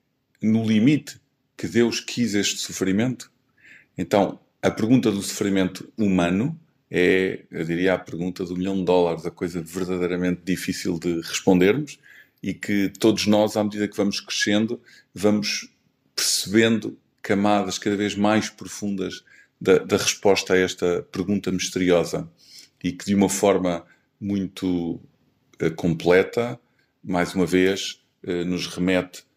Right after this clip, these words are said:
para uma outra encíclica de São João Paulo segundo, chamada Salvifici Doloris, que ele fala exatamente de uma forma muito profunda e muito simples também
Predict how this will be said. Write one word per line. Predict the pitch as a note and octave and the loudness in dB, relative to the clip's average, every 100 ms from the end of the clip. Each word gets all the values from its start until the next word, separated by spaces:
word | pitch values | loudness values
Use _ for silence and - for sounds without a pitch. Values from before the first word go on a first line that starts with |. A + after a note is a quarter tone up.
| _ | _
para | - F2 | -4 0
uma | F2+ F2+ | 2 4
outra | G#2 G#2 G2+ | 4 2 -2
encíclica | F#2 - E2+ F#2 - | -6 -8 -10 -8 -8
de | - | -6
São | F#2 | -8
João | F#2 | -8
Paulo | E2 E2+ E2 | -4 -4 -2
segundo, | - D#2+ G#2 A#2 B2 - _ | -6 0 2 0 -4 -14 _
chamada | - - F2+ F2 E2+ | -8 -2 0 2 0
Salvifici | - E2+ E2 G2+ G2+ F#2+ - G2 E2 - | 0 0 0 -2 -4 -6 -6 -6 -6 -2
Doloris, | E2+ E2 F2 A2+ C3+ - _ _ _ _ - | -2 0 0 -2 -4 -10 _ _ _ _ -6
que | F#2 | -2
ele | F2 | -2
fala | - F#2 F#2 - | 0 2 2 0
exatamente | G2+ E2 F#2+ F2+ F#2 F2+ E2+ | -4 0 0 0 0 0 -2
de | F#2 | -2
uma | F2+ | -2
forma | - F2+ E2 E2+ | 2 0 0 -4
muito | F2+ F#2 A2 B2 - | -4 0 0 0 -6
profunda | - - G2+ F#2+ F#2 | -14 -8 -4 0 2
e | |
muito | F2+ G2+ F#2+ - F2+ - _ | 2 2 0 -2 -6 -8 _
simples | - - A2 A2 A2 - | -14 -2 0 0 0 0
também | G#2+ G2 G#2+ B2+ | 2 4 2 0